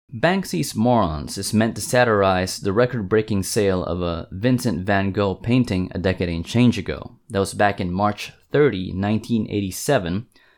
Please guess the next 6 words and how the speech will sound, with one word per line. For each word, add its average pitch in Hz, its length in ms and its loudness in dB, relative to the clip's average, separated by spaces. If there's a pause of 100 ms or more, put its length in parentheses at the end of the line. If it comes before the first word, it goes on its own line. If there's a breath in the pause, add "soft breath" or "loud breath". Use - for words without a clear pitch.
(140 soft breath)
when 107 400 2
Japanese 135 640 2
insurance 110 500 -2
magnate 98 580 -2
Yasuo 104 920 0
Goto 101 500 -4